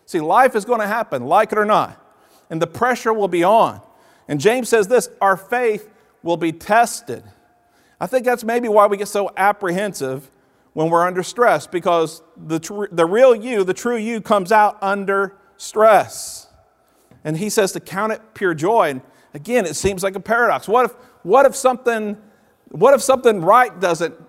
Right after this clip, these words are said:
it comes out of me? What if, that makes me feel uncomfortable, but,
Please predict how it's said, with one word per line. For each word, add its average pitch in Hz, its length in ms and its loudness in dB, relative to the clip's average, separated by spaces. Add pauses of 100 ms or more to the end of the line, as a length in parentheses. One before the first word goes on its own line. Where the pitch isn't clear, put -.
(100)
it 170 120 -2
comes 214 320 0
out 240 200 6
of 190 120 -6
me? 143 140 -10
What 214 180 0
if, 214 160 -16
that 247 180 0
makes 240 200 -8
me 233 100 -8
feel 220 220 -2
uncomfortable, 185 600 -2
but, 156 400 -2